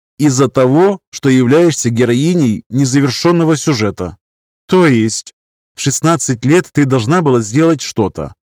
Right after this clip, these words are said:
что-то важное для этой истории, но поскольку авария помешала тебе это сделать, история не может пойти дальше, и ты оказалась во временной петле,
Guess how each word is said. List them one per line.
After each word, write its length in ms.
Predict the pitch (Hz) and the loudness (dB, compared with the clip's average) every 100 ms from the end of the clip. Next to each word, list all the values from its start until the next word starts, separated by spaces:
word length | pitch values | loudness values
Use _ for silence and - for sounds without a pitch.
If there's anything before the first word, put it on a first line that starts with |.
| _ | _
что-то 360 | - - 180 185 | -10 -2 0 2
важное 540 | 139 113 82 87 85 | 2 0 -2 -8 -8
для 200 | 98 131 139 | -2 2 2
этой 240 | 123 131 | 2 2
истории, 580 | 135 - 127 85 73 64 _ | 0 0 -2 -2 -6 -10 _
но 160 | 131 151 | -4 -2
поскольку 480 | 151 - 165 139 143 | -2 0 0 0 -2
авария 440 | 147 147 131 113 | 2 2 2 0
помешала 520 | 113 151 151 208 196 | 0 -2 -2 0 0
тебе 260 | 127 127 127 | 0 0 0
это 180 | 117 147 | 0 -4
сделать, 440 | 131 110 80 76 - | -4 -4 -6 -8 -8
история 440 | 131 - 175 180 | -6 0 2 2
не 140 | 180 185 | 2 0
может 320 | 127 120 110 | 0 -2 -2
пойти 300 | 123 117 123 | -2 -2 0
дальше, 480 | 120 117 - 113 92 _ | 0 0 -2 -8 -8 _
и 100 | - | -4
ты 220 | 135 185 190 | 0 2 2
оказалась 640 | 127 107 117 165 156 - | 2 -2 0 0 0 0
во 100 | 120 | -2
временной 420 | 113 156 170 170 | 2 2 2 0
петле, 500 | 139 151 113 110 113 | -2 -2 0 0 -2